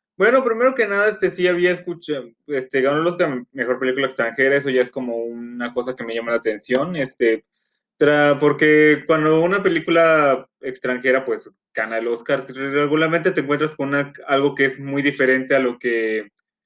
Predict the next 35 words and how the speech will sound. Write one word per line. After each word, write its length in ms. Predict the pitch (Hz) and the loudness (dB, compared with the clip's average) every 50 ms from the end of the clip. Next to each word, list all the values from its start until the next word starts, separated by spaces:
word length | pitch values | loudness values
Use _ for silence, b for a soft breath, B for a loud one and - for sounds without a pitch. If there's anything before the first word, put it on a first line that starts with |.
| _ _ _ | _ _ _
gana 720 | - 135 135 135 135 135 139 139 139 135 135 135 131 131 127 | -2 2 2 2 2 2 0 2 4 4 4 4 4 2 2
el 140 | 123 123 123 | 2 0 0
Oscar 240 | 123 123 - 120 - | -2 -4 -8 -16 -14
como 220 | - 120 117 107 | -10 -8 -8 -6
película 360 | 120 113 113 - 123 120 113 | -6 -8 -6 -6 -6 -6 -6
principal. 560 | - 113 110 110 107 - 117 113 113 113 110 - - - 120 120 120 120 117 | -6 -10 -12 -14 -10 -4 -2 -2 -2 -2 -4 -10 -14 -12 -12 -10 -10 -10 -10
Este, 640 | - - _ - 127 123 123 123 127 127 127 127 131 - _ _ | -12 -8 _ -2 0 0 0 -2 -2 -4 -4 -6 -10 -14 _ _
incluso 360 | 139 135 135 139 - 165 185 | -10 -6 -2 0 2 2 4
las 140 | 180 165 147 | 4 2 2
nominadas, 540 | 139 131 131 127 131 131 131 131 127 127 - | 0 0 -2 0 2 2 2 2 2 0 0
hay 160 | 131 131 127 | -2 -2 0
cos-, 260 | - 139 135 135 147 | -2 -4 -4 -4 -4
hay 140 | 139 135 139 | -2 -2 0
algunas 280 | 139 135 135 135 135 135 | -2 -2 -4 -6 -8 -6
que 60 | 127 | -4
llegan 180 | 123 123 127 123 | -2 -2 -2 -4
a 60 | 117 | -6
ser 120 | - 123 | -10 -12
muy 160 | 120 120 120 117 | -14 -12 -12 -10
buenas. 420 | 113 120 113 113 110 - _ _ _ _ _ _ _ _ _ _ _ _ _ _ _ - | -10 -10 -12 -12 -14 -16 _ _ _ _ _ _ _ _ _ _ _ _ _ _ _ -2
Este, 480 | 143 143 135 135 - 143 143 143 139 139 | 0 0 0 2 4 6 6 6 6 4
no 120 | 147 165 | 2 2
he 40 | 175 | 2
visto 320 | 190 208 202 - 208 202 | 0 0 0 0 -2 0
todas 240 | - 190 185 180 185 | 2 4 4 6 6
las 240 | 185 175 170 170 - | 4 4 2 -2 -2
películas 680 | - 139 123 120 127 131 131 143 151 147 151 151 147 | -2 0 0 0 0 -2 -2 -2 0 0 0 -2 -4
que 100 | - 131 | -6 -6
luego 180 | 120 120 120 123 | -4 -4 -4 -4
ganan 340 | 127 123 127 127 123 123 120 | -4 -4 -6 -8 -8 -8 -10
el 260 | 107 107 107 107 110 | -10 -10 -10 -8 -6
Oscar 320 | 113 113 - - - 120 117 | -6 -6 -6 -4 -4 -4 -4
en 80 | 113 113 | -6 -8
esa 140 | - 123 - | -10 -8 -8
categoría. 840 | 120 113 - 113 104 104 107 107 110 113 123 131 143 160 175 170 | -8 -6 -4 -4 -2 -2 -2 -2 -2 -2 -2 0 0 -2 -4 -8